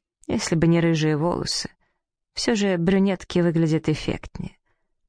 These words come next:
И потом ей вечно надо всеми командовать, это ужасно. «Если бы я стал её мужем,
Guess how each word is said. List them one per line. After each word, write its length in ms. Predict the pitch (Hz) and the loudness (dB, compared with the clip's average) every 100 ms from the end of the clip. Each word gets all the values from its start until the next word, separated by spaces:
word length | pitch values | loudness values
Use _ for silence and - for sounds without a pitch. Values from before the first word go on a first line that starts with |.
| _ _ _ | _ _ _
И 100 | - | -6
потом 280 | 247 240 247 | -2 2 4
ей 200 | 214 202 | 4 4
вечно 380 | 196 226 - 156 | 2 -2 0 2
надо 180 | 151 156 | 4 2
всеми 300 | - 156 147 | 0 0 0
командовать, 920 | - 151 147 180 208 190 180 180 - | 2 2 2 2 2 2 2 0 0
это 220 | 175 180 | 0 2
ужасно. 640 | 175 165 165 160 - 165 - - _ _ _ _ _ | 2 2 0 -2 -4 -4 -6 -20 _ _ _ _ _
«Если 300 | - 165 175 | -2 0 2
бы 80 | 165 | 2
я 100 | 160 | 0
стал 260 | - 170 | 0 2
её 200 | 156 151 | 2 2
мужем, 420 | 147 160 175 160 | 2 2 2 0